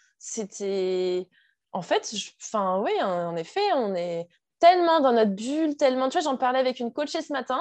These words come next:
justement, le fait que, bah, en fait, t'es tellement, euh, s-, enfin, comment dire, sous un, un tas de choses que tu,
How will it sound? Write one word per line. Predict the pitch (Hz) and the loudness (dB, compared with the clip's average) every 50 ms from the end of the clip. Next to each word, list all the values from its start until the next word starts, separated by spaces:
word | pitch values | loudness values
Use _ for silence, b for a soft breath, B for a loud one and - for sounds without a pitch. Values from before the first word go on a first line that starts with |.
| 427 508 | -6 -8
justement, | 403 - 262 - - 269 226 254 330 | -10 -12 -12 -6 -2 -2 0 2 2
le | 359 285 | 0 0
fait | - - 320 - - | 0 -2 -2 -2 -2
que, | - - 254 277 370 b b b b b b b b b _ _ _ - | -4 -2 -2 -2 -2 b b b b b b b b b _ _ _ -2
bah, | - 254 233 | 2 2 2
en | 220 | 4
fait, | 226 294 - - - - _ | 2 0 -2 -2 -4 -12 _
t'es | - 277 254 | -2 -2 2
tellement, | 269 294 302 320 320 311 320 339 349 370 370 370 349 - - - | 2 2 2 2 2 0 -2 -2 -2 -2 -4 -6 -6 -6 -4 -2
euh, | 220 220 214 208 208 202 196 196 190 - - | 0 0 2 2 0 0 -2 -4 -6 -10 -12
s-, | - - - - - - - - _ - | -16 -16 -16 -16 -16 -18 -18 -20 _ -12
enfin, | - - 226 214 196 190 196 196 | -6 -4 -2 0 0 0 -2 -2
comment | - 226 208 196 | -4 -4 -2 -2
dire, | 196 196 - 202 - - _ _ _ _ _ _ _ _ _ _ _ _ _ - | -4 -4 -6 -8 -8 -10 _ _ _ _ _ _ _ _ _ _ _ _ _ -10
sous | - - - - 311 311 294 254 | -8 -4 0 2 4 6 6 6
un, | 269 254 233 - | 6 6 4 4
un | - 240 233 | 4 2 2
tas | - - 339 349 | 2 4 2 4
de | 349 | 4
choses | - - - - - 330 349 349 277 262 | 4 0 0 2 2 2 2 2 0 -2
que | - - | -2 -4
tu, | 262 240 - - 247 | -4 -4 -4 -8 -10